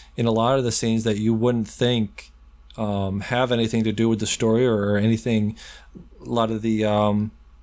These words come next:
you know, sort of building blocks between the scene, between the major scenes, you can go back and watch this and look in the background and see many of the, many of the people that are gonna be at the end being naked and chanting <laughs>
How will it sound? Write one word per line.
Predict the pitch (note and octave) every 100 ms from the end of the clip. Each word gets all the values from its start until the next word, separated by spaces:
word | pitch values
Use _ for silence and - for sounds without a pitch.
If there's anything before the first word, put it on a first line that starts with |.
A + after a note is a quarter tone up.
| - - - - -
you | A#2+
know, | A2
sort | G#2 B2+ A2
of | G2+
building | A#2 A#2+ A#2
blocks | A2 A2
between | A2 - B2
the |
scene, | A2+ A2+ G2+
between | G#2 C3 A#2
the |
major | G#2+ A2+ B2+
scenes, | G#2+ - F#2+ F#2+ F#2+ - - -
you | B2
can | B2
go |
back | A#2+ A#2+
and | A2+
watch | A2 B2+ -
this | G#2 F#2+
and | G#2+
look | A2 B2
in |
the | A2+
background | A2+ B2 - A2 G2+
and | G2+
see | G2 A#2+ A2
many | A#2 B2
of | A2+
the, | G#2+
many | A#2+ B2+
of | A2+
the |
people | - B2+ A#2+ G#2+ G2+ - - -
that | A#2+
are |
gonna | A2+ B2
be | A#2+
at | A#2
the | A#2
end | G#2+ A#2+ B2 G2+ G2+ - -
being | - A#2 A2
naked | A#2+ C3 G#2+ G2+
and | G2
chanting | - A#2 B2+ G#2+ G2
<laughs> | G2 A2+